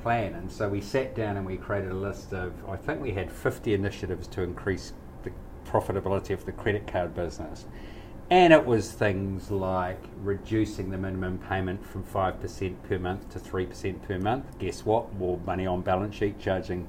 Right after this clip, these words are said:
twenty percent interest rate. And, um, putting in place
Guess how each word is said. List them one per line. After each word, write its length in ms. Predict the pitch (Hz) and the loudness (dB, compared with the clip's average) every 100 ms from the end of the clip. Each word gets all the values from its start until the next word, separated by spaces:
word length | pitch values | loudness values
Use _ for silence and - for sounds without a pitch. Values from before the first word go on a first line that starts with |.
| - - | -10 -6
twenty 220 | 104 92 | -4 -4
percent 280 | - 101 90 | -4 -4 -2
interest 400 | 92 101 92 101 | -4 -6 -6 0
rate. 220 | 101 110 - - - - - - | 0 0 -8 -12 -14 -12 -14 -8
And, 280 | 127 117 113 - - - | 0 2 2 -4 -10 -2
um, 300 | 143 117 113 - | 0 2 0 2
putting 220 | 131 113 | 4 4
in 120 | 107 | 2
place 540 | 107 110 104 101 - | 4 4 4 0 -8